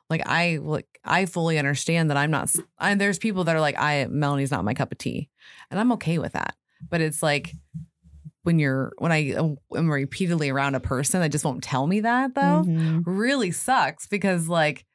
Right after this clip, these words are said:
Speaker 1: you can feel it. You can tell they don't like you, but they're not
Speaker 2: Mm-hmm.
Speaker 1: saying anything. And I'd rather just be with people that are like-minded, that do appreciate who I am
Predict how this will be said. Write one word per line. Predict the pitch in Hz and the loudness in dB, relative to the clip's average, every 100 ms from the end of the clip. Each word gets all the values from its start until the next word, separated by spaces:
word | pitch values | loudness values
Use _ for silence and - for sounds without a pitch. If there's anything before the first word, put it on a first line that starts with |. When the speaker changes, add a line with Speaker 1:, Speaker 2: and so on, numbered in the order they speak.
| _ | _
Speaker 1:
you | 196 | -2
can | 196 185 | 2 2
feel | 165 - 220 196 | 0 -2 -2 0
it. | 165 | 0
You | 147 | 0
can | 160 | -2
tell | 156 196 | 0 0
they | 185 | 2
don't | 156 127 | 2 2
like | 156 170 | 0 0
you, | 160 | 0
but | 147 | 2
they're | 139 | 2
not | 151 156 | 4 4
Speaker 2:
Mm-hmm. | 156 | 4
Speaker 1:
saying | 151 156 135 | 4 2 0
anything. | 107 104 139 107 165 - - - - - | -2 -2 -2 -2 -2 -4 -10 -18 -10 -2
And | |
I'd | 180 180 | 0 2
rather | 190 202 | 2 2
just | 180 156 147 | 0 -2 0
be | 170 | 2
with | 170 165 | 2 2
people | 180 165 160 156 | 0 0 0 0
that | 151 | 2
are | 156 | 0
like-minded, | 147 135 208 220 226 214 208 190 | 2 0 0 0 2 2 0 0
that | 165 151 | 0 2
do | 151 | 0
appreciate | 139 - 175 - 160 | -2 0 0 2 0
who | 143 | 2
I | 151 147 | 2 2
am | 165 165 | 2 0